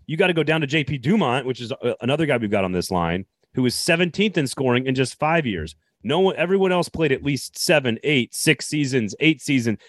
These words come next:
Everyone else in the top ten played at least seven seasons,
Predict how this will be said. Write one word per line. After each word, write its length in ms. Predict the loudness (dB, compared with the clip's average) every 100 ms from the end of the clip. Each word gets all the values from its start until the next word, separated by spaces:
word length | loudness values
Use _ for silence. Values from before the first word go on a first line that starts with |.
| _ -6
Everyone 340 | 0 0 2
else 140 | -2
in 60 | -4
the 60 | -2
top 280 | 0 0
ten 220 | 0 -2 0
played 200 | 2 0
at 100 | 0
least 360 | -2 -2 -6
seven 380 | -2 2 4 2
seasons, 540 | 2 0 0 -8 -18